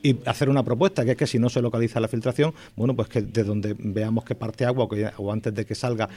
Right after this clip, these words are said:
y que se vierta al mar a través del emisario de, del ayuntamiento,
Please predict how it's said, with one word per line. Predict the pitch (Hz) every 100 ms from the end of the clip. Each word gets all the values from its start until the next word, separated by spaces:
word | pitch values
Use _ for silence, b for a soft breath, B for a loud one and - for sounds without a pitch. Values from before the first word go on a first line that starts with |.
| B
y | -
que | 104
se | 107
vierta | 113 - 110
al | 110
mar | 143
a | 123
través | 104 107
del | 107 110
emisario | 113 - 131 117 113 B B
de, | 123 120 117 110
del | 110 117
ayuntamiento, | 117 120 127 165 160 110